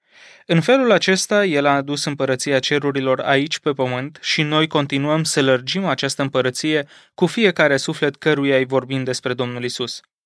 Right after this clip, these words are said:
Am văzut data trecută modul în care Ioan Botezătorul își îndeplinea misiunea de a pregăti calea pentru Domnul Isus. Nimic altceva nu-l abătea pe acest om de la împlinirea misiunii sale.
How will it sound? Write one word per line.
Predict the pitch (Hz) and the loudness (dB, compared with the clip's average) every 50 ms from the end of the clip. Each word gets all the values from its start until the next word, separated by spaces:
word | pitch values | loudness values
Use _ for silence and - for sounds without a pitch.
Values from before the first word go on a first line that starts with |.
| _ _ _ _ _ _ _ - - _ _ _ _ | _ _ _ _ _ _ _ -20 -20 _ _ _ _
Am | - - 185 185 | 0 2 4 4
văzut | 196 202 240 262 | 4 2 2 2
data | 240 240 214 202 180 | 2 4 4 4 4
trecută | 170 165 143 147 196 196 190 170 | 2 2 0 0 0 0 0 0
modul | 156 160 170 175 175 185 | 2 0 0 0 0 0
în | 190 185 160 | 0 0 0
care | 143 127 123 127 | 0 0 0 0
Ioan | 123 127 139 147 147 139 | 0 2 0 0 0 0
Botezătorul | 135 127 - 131 123 127 127 123 156 160 160 151 143 139 | -4 -2 -2 -2 -2 -2 -4 0 0 0 0 2 2 0
își | 131 - - | 0 0 -2
îndeplinea | 147 143 - 139 - - 139 139 151 170 170 | -2 0 0 0 0 0 -4 -2 0 0 -2
misiunea | 151 135 123 - - 156 156 147 135 | -2 -4 -6 -6 -6 -4 -2 -2 0
de | 127 135 135 | 2 2 2
a | 131 127 | 2 2
pregăti | - - 135 131 123 131 127 - 143 139 | 0 -2 -2 0 0 -2 -2 -2 -6 -8
calea | - - 139 135 131 127 | -2 0 0 2 2 0
pentru | 123 - 123 120 120 117 | -2 -4 -8 -6 -6 -6
Domnul | 123 123 123 123 120 120 | -6 -6 -6 -6 -6 -6
Isus. | 120 - 127 120 113 - - _ _ _ _ _ _ _ _ _ _ _ _ _ | -6 -4 -6 -6 -8 -10 -14 _ _ _ _ _ _ _ _ _ _ _ _ _
Nimic | - 147 135 127 127 135 135 - | -12 -6 -4 -4 -4 -4 -2 0
altceva | 127 120 117 - 131 123 143 151 | -2 -2 -2 -4 2 2 2 4
nu-l | 147 135 127 | 4 2 2
abătea | 123 120 117 120 117 147 151 | 0 2 0 -2 2 2 2
pe | 160 - | 2 2
acest | 131 120 - 139 131 - | 0 0 0 -4 -4 -2
om | - 151 156 156 | -2 -2 -2 0
de | 143 139 | 0 0
la | 131 131 | 0 0
împlinirea | 123 123 131 127 135 139 139 131 131 127 | -2 -4 -6 -6 -4 -2 -2 -2 -2 -2
misiunii | 127 127 120 - 135 127 123 120 | -4 -6 -8 -8 -8 -8 -8 -8
sale. | - - 151 143 123 - - | -6 -6 -4 -6 -6 -8 -12